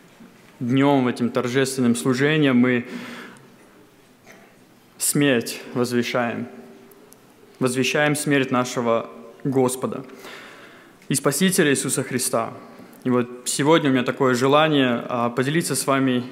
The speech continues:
библейской картиной, которую мы встречаем во всех четырёх Евангелиях.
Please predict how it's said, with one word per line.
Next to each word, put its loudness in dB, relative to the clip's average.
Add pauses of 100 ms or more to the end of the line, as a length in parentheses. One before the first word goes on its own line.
(800)
библейской 2
картиной, -2 (2250)
которую 4
мы 2 (240)
встречаем 0
во 2
всех 0
четырёх 2
Евангелиях. 2